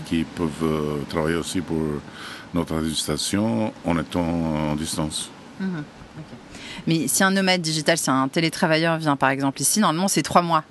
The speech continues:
Speaker 2: le visa, je crois.
Speaker 1: Non, là,
Speaker 2: Euh, vous
Speaker 1: sur
Speaker 2: pourrez prolonger ça ou pas ?
Speaker 1: Là, sur les... Aussi sur le nomade digital, on... on est en train de, de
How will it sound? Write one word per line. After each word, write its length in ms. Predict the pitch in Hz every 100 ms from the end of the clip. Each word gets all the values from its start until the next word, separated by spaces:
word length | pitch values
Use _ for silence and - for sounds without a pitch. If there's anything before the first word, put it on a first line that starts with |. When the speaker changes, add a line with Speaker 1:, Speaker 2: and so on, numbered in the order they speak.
| -
Speaker 2:
le 80 | 139
visa, 280 | 135 131 117 - -
je 120 | -
crois. 220 | 135 98 - - - - -
Speaker 1:
Non, 100 | 107
là, 120 | 120
Speaker 2:
Euh, 40 | 147
vous 120 | 156
Speaker 1:
sur 80 | 214
Speaker 2:
pourrez 240 | 190 202
prolonger 480 | - 196 185 208 269
ça 180 | 277 277
ou 60 |
pas ? 160 | - -
Speaker 1:
Là, 140 | 98 104
sur 200 | - 90
les... 160 | 90 90 85
Aussi 240 | 82 - 98
sur 120 | 95
le 120 | 87
nomade 240 | 82 85
digital, 440 | 80 76 78 110 107
on... 280 | 80 78 73 - - - - - - -
on 120 | 80
est 40 |
en 80 | 78
train 180 | 71 87
de, 600 | 82 78 78 76 73 71 69 -
de 40 | -